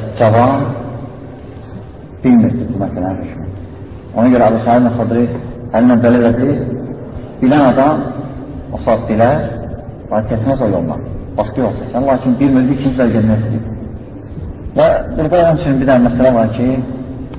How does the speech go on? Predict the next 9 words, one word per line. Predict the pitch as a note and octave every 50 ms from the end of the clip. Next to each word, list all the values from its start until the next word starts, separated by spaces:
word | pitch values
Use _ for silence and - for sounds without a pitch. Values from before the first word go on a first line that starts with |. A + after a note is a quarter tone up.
| -
burada | - A#2 A2+ A#2 C3+ C#3 C#3 - - - - G#2+ -
deyir, | A#2 A#2+ B2+ C3+ C3 A#2+ - - - - - - -
e, | - G#2+ G#2+ G#2 G#2 G#2 G#2 G#2 G#2 G#2 G#2 G#2 G#2+ -
çünki | C3 C3 B2+ C#3
o | C3 C#3
şeytandır. | C3+ - C#3 B2 A#2 A2 - B2 B2 A#2 G#2+ - - - - - - - - - - - - - - - - - - - - - - - - - - - - - - - - A#2+ A#2+ D3
Yəni, | D#3+ E3+ D#3 D3+ D#3+ E3 D3 D3+ - - - - - - -
şeytanın | D3 C3 B2 B2+ B2+ C3 C#3+ C#3+ B2+
əməlidir. | A2 G2 F#2+ F#2 F#2+ - - -